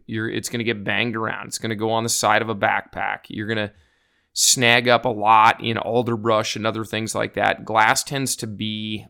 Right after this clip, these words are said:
more durable than graphite. Graphite does tend to splinter and crack and break and can be a little bit more fragile, especially on, like, circumstances where, um, maybe you're snagged in a tree and you're trying to get it out of there, and you just throw, like,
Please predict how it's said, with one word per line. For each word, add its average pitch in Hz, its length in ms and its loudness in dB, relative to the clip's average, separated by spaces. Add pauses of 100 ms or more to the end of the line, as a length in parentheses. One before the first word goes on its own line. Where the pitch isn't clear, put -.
(100)
more 107 400 -4
durable 101 520 -4
than 101 160 -8
graphite. - 540 -8 (420)
Graphite 117 480 2
does 113 220 0
tend 113 160 -4
to 104 80 -4
splinter 117 420 -2
and 107 100 -8
crack 107 360 0
and 101 100 -10
break 101 320 -6
and 101 120 -12
can 107 100 -12
be 104 80 -6
a 104 80 -2
little 104 160 -6
bit 101 160 -6
more 104 160 -6
fragile, 104 540 -2 (880)
especially 143 540 0
on, 117 180 2
like, 110 180 0
circumstances 113 800 -4
where, 107 440 -4 (200)
um, 101 560 -6 (240)
maybe 117 320 -2
you're 113 140 -4
snagged 117 420 0
in 113 100 -2
a 107 80 -4
tree 113 380 -2
and 107 80 -4
you're 104 80 -6
trying 113 320 -2
to 104 60 -8
get 107 160 -4
it 107 80 -8
out 104 180 0
of 107 60 -6
there, 107 120 -2
and 107 220 -6
you 107 80 -6
just 120 260 -6
throw, 117 260 2
like, 107 340 -4